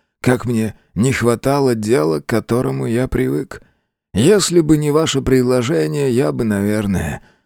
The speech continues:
умер с тоски». У меня дрогнуло сердце. Я посмотрел на старого сыщика с безмерным уважением.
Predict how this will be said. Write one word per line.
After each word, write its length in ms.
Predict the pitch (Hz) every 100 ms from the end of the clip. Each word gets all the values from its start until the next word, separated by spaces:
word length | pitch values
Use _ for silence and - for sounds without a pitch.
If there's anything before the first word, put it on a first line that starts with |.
| _
умер 460 | 104 139 147 104 90
с 120 | -
тоски». 560 | - - - - - - _ _ _ _ _ _ -
У 80 | 90
меня 240 | 113 131
дрогнуло 460 | 120 107 107 98 95
сердце. 560 | - - - - 101 _ _
Я 140 | 87 85
посмотрел 460 | 92 98 92 120
на 100 | 95
старого 380 | 82 90 87 82
сыщика 560 | - 120 - 123 - 90
с 80 |
безмерным 600 | 71 82 78 98 101 104
уважением. 640 | 98 92 87 82 76 71